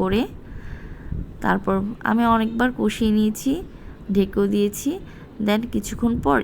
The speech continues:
একটু পানি দিয়ে দেব। ও হ্যাঁ, আরেকটা কথা, ভিডিও লাস্টে আপনাদের জন্য একটু ছোট্ট একটা টিপস থাকবে, যাতে আপনাদের হাত না পুড়ে যায়।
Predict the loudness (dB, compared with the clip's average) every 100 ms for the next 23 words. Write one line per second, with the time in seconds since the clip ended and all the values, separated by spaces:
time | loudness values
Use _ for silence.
0 | 0 -8 -4 4 4 4 2 2 2 0
1 | 0 -2 -4 -10 -14 -14 -14 -12 -12 -12
2 | -16 -14 -14 -14 0 4 6 6 6 4
3 | 2 2 6 6 6 6 6 6 2 0
4 | 0 -4 -2 0 0 -2 -4 -2 -4 -2
5 | -2 -2 0 0 0 2 2 2 -2 -4
6 | -10 -2 2 2 2 2 2 4 2 4
7 | 0 -2 -10 2 2 2 2 4 4 4
8 | 4 6 6 2 0